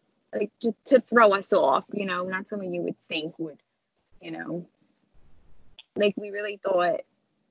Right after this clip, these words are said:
at one point, I mean, I really thought, like, maybe that Christopher Daniels was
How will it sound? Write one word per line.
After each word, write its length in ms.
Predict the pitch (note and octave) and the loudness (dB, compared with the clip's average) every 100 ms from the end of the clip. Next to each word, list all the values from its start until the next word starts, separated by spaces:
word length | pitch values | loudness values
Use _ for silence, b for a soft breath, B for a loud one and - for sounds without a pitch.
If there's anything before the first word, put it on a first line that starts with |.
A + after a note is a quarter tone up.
| - | -8
at 100 | F#3+ | -4
one 260 | D#3 G3+ G#3 | 0 -2 -2
point, 280 | F3 C#3+ | -4 -6
I 40 | - | -4
mean, 120 | D3+ | 2
I 160 | D#3 F3+ | 2 2
really 300 | F3 - - | -2 -4 -4
thought, 320 | E3 C#3+ - | -4 -2 0
like, 160 | D#3+ | -2
maybe 420 | E3+ D3+ F#3 D#3 D3 | -4 -4 -4 -4 -6
that 300 | D3+ B2+ - - _ _ _ _ | -6 -6 -8 -14 _ _ _ _
Christopher 440 | - F#3 - - C#3+ | -10 -6 -6 -6 -10
Daniels 480 | C3+ D#3 D3+ D#3+ E3+ | -6 -4 -2 -2 -4
was 280 | D#3 F#3 | 0 0